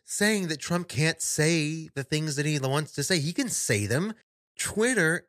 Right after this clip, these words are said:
as Katie Couric points out, is a private company. They are not obligated to give him that platform. He has violated their terms and conditions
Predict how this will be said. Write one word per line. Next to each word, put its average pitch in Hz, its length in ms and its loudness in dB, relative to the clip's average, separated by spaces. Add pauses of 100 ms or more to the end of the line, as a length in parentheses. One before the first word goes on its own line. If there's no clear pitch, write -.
as 143 320 0
Katie 151 280 -2
Couric 139 300 0
points 123 240 -4
out, 165 220 0
is 147 180 -4
a 147 60 0
private 139 560 0
company. 143 420 0
They 123 180 2
are 233 140 0
not 110 420 0
obligated 101 840 -2
to 131 80 0
give 123 280 0
him 123 200 0
that 110 280 0
platform. 131 760 0 (600)
He 202 220 -4
has 202 160 0
violated 147 600 2
their 143 460 2 (220)
terms 143 520 0
and 151 140 2
conditions 165 800 -2